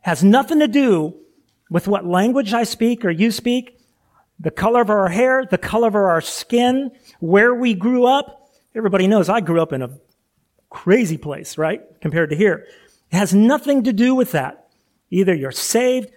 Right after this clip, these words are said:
or you're not. That's it. I continue. "They are headed for destruction as we once were when we were enemies of the cross of Christ. Their God is their appetite. They brag about shameful things,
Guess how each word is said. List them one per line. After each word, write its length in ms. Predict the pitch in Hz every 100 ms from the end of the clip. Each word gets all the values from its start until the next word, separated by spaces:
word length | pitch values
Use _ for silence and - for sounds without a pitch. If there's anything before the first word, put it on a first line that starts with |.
| _
or 160 | - 175
you're 120 | 156
not. 600 | 147 165 180 185 - - _ _ _ _ _ _ _ _ _ _ _ _
That's 160 | 127
it. 320 | 202 - - - - _ _ - _ _ _ _ _ _ - _ _ _ _ _ _
I 80 | 151
continue. 680 | 156 175 214 202 151 123 147 _ _ -
"They 220 | 170 233
are 160 | 247 208
headed 520 | 185 220 254 254 254 - _
for 460 | - - 226 233 240
destruction 1120 | 226 143 190 - - 254 - - 165 139 143 _
as 280 | 247 175 156
we 220 | 170 214
once 440 | 240 190 170 151 -
were 360 | 147 156 160 160
when 260 | 175 180
we 520 | 196 262 294 196 - _ _ _
were 200 | 185 175 -
enemies 440 | 180 175 160 147
of 80 | 147
the 60 |
cross 340 | 147 151 131 -
of 100 | 131
Christ. 400 | 151 156 - - _ - - - -
Their 220 | 190 214
God 260 | 214 220
is 160 | 254 208
their 180 | 220 214
appetite. 600 | 220 214 190 165 135 160
They 140 | 165
brag 420 | 151 170 190 208
about 280 | 190 185 180
shameful 440 | - 180 202 208 240
things, 520 | 170 135 131 151